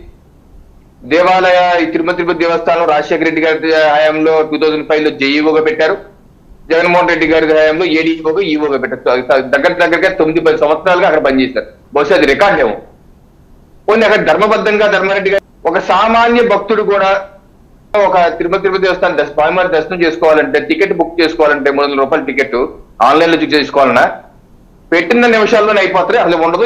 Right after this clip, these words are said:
ఏమవుతుందో తెలియదు. అంటే టికెట్లు గోల్మాల్, దర్శనాల టికెట్లలో బ్లాక్ల్లో అమ్మేసుకుంటూ వాళ్ళకి కావాల్సిన చేయడం, అక్కడ గోల్మాల్. పోనీ నేను వసతి గృహం బుక్ చేసుకోవాలంటే ఈ ప్రభుత్వం, వైసీపీ ప్రభుత్వం రాగానే రేట్లు పెంచేస్తారు,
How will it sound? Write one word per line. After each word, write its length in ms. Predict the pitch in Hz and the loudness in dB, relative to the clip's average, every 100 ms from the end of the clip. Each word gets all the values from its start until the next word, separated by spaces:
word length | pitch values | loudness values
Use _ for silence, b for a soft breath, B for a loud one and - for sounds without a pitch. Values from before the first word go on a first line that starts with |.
| 190 | 0
ఏమవుతుందో 320 | 170 165 190 135 | 0 -2 -2 -4
తెలియదు. 200 | 113 104 - - _ - | -6 -8 -16 -20 _ -2
అంటే 100 | 160 175 | -2 0
టికెట్లు 360 | 170 208 214 190 | 0 0 0 2
గోల్మాల్, 380 | 160 160 147 - - - - - - _ - - | 4 4 4 0 -2 -14 -20 -20 -20 _ -20 -2
దర్శనాల 340 | 147 156 202 196 185 | 0 2 2 2 2
టికెట్లలో 420 | 180 180 185 220 | 0 0 2 2
బ్లాక్ల్లో 480 | 151 151 156 175 175 | 2 2 2 0 0
అమ్మేసుకుంటూ 500 | 147 151 156 156 151 139 | 2 0 0 -2 0 0
వాళ్ళకి 200 | 143 139 | 0 0
కావాల్సిన 260 | 143 143 151 127 | 0 -2 -4 -6
చేయడం, 160 | 107 - - - 117 | -6 -10 -20 -6 -2
అక్కడ 140 | 143 135 | 0 2
గోల్మాల్. 340 | 127 113 101 - - - - _ - - - - 202 | 2 2 -2 -6 -18 -20 -20 _ -20 -20 -20 -6 0
పోనీ 220 | 233 226 220 226 175 151 151 | 2 4 4 4 2 0 0
నేను 160 | 208 208 196 180 160 | 4 4 4 4 2
వసతి 300 | 160 214 226 | 0 0 2
గృహం 240 | 208 185 143 - | 2 2 0 -4
బుక్ 180 | 165 160 214 | -6 -2 0
చేసుకోవాలంటే 600 | 214 202 185 175 202 302 311 - - - | 0 0 2 0 2 0 0 -6 -20 -8
ఈ 100 | 170 | -4
ప్రభుత్వం, 480 | 196 185 202 208 220 208 156 | -2 0 -2 0 0 2 2
వైసీపీ 240 | 156 208 190 | 0 0 0
ప్రభుత్వం 260 | 185 180 160 | 0 0 0
రాగానే 320 | 175 185 170 | 0 0 0
రేట్లు 240 | 156 170 160 | 0 -2 -2
పెంచేస్తారు, 380 | 143 127 - | -2 -4 -2